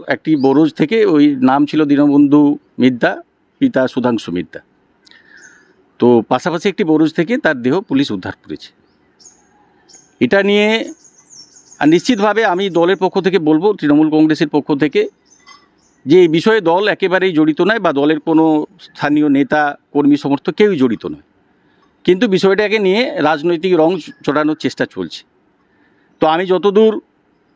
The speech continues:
জেনেছি যে ওই ছেলেটির সাথে কোনো একটি স্থানীয় মেয়ের সাথে তার ভালোবাসার সম্পর্ক ছিল, পরে ব্রেকআপ থেকে এই পরিণতি হয়েছে।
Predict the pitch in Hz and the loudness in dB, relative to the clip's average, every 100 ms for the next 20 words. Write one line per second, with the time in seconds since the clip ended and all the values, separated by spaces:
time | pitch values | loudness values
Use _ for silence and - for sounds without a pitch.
0 | _ _ _ 120 160 196 208 220 233 - | _ _ _ 0 2 2 0 -2 -4 -8
1 | _ _ _ _ _ _ _ 139 170 175 | _ _ _ _ _ _ _ 2 4 6
2 | 180 185 196 185 202 170 175 151 214 240 | 4 2 0 2 0 0 -2 0 -2 -4
3 | _ _ _ _ 147 143 180 180 160 185 | _ _ _ _ -10 -2 0 0 0 -4
4 | - 165 180 180 180 - 160 170 160 185 | -2 0 2 0 -2 -4 0 0 0 -2
5 | 202 185 165 151 - _ _ _ _ _ | -2 0 0 -2 -16 _ _ _ _ _
6 | 143 151 160 175 151 156 147 156 165 - | -4 -2 0 -2 -2 -2 -2 -2 -2 0
7 | 156 214 - _ _ _ _ _ _ 131 | 2 2 -4 _ _ _ _ _ _ 0
8 | 143 160 123 135 180 175 165 151 214 - | 0 0 -2 -2 -2 -4 -4 -2 -2 -4
9 | _ _ _ _ _ _ _ _ _ - | _ _ _ _ _ _ _ _ _ 0
10 | 160 170 156 - _ 160 147 156 147 202 | 2 2 -2 -4 _ 0 2 2 0 -2
11 | 120 101 - - | 0 -2 -4 -18